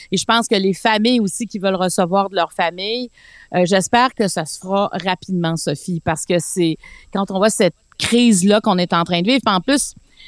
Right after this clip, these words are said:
est-ce que ça va se rapprocher de nous ? Est-ce que nous, on sera, tu sais, on sera toujours aussi ouvert ? Tu sais, je,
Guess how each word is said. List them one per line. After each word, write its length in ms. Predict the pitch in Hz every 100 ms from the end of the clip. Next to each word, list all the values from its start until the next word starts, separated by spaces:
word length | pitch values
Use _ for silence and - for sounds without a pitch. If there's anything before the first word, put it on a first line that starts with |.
| -
est-ce 160 | 196
que 80 | 240
ça 160 | 214 208
va 100 | 202
se 80 | -
rapprocher 440 | 208 214 208 226
de 60 | 208
nous ? 160 | 254
Est-ce 180 | 247 196
que 160 | 226 202
nous, 160 | 220
on 140 | 247 214
sera, 220 | - 214
tu 60 | - _
sais, 160 | - 240
on 100 | 196
sera 200 | 202 226
toujours 360 | 240 196 233
aussi 300 | 226 - 233
ouvert ? 340 | 220 190 254 254
Tu 100 | 254
sais, 120 |
je, 60 | 220